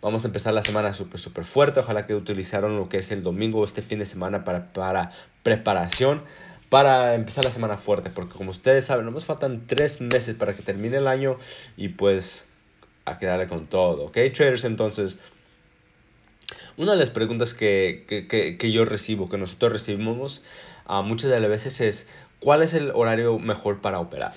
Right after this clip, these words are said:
¿Ok? Am, y todo depende de, de, del par que esté, ustedes estén operando, porque, como ustedes saben, en el mercado hay diferentes sesiones. Está la sesión de Londres, está la sesión de Nueva York, está la sesión de Asia y está la sesión, am,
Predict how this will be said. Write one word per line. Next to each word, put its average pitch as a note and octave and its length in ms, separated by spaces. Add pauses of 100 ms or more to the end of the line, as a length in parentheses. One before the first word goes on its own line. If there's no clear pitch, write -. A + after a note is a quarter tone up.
(220)
¿Ok? F2+ 260 (460)
Am, G2 460
y A#2+ 160
todo D3+ 280
depende C3 440
de, G#2 300
de, G2+ 180
del F#2 280
par G#2 220
que - 60
esté, G2 260
ustedes F#2+ 560
estén F2+ 300
operando, G2+ 480
porque, F2+ 500 (240)
como G#2+ 180
ustedes C3+ 340
saben, C3 440
en A#2+ 140
el B2+ 80
mercado B2+ 480
hay B2+ 100
diferentes A#2 500
sesiones. B2+ 520
Está G#2+ 160
la A2+ 100
sesión G2 300
de F2+ 80
Londres, D#3+ 440
está G#2+ 220
la G2+ 100
sesión F#2+ 300
de G2 80
Nueva F2 260
York, D#3+ 380 (320)
está A2+ 220
la A2 100
sesión G#2 400
de G2 160
Asia D#3 500
y A2+ 120
está G2+ 240
la G#2 140
sesión, G#2+ 580 (480)
am, F#2 720